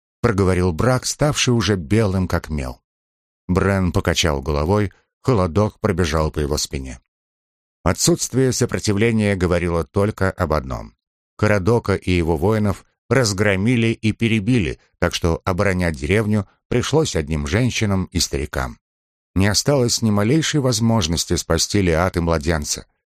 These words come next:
Брэн почувствовал, как к горлу подступила тошнота, и закусил губу с такой силой, что ощутил во рту соленый вкус крови. Боль прочистила его разум, удержала от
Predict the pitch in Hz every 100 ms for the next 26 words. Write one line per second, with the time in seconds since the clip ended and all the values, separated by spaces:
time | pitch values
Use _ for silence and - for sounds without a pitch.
0 | _ 98 101 104 101 95 - 117 - -
1 | 90 90 - 90 82 107 110 101 - 92
2 | - 95 101 101 95 90 95 95 127 113
3 | - _ _ 104 90 95 92 101 87 90
4 | 82 92 - 76 113 123 - 120 104 101
5 | - _ - 104 95 104 113 139 95 90
6 | - 123 - 87 80 113 107 92 - 78
7 | - - 67 60 - _ _ _ _ _
8 | - 85 101 98 - 92 - 101 - -
9 | 82 82 78 80 110 76 62 - _ _
10 | 123 104 98 110 120 104 - 101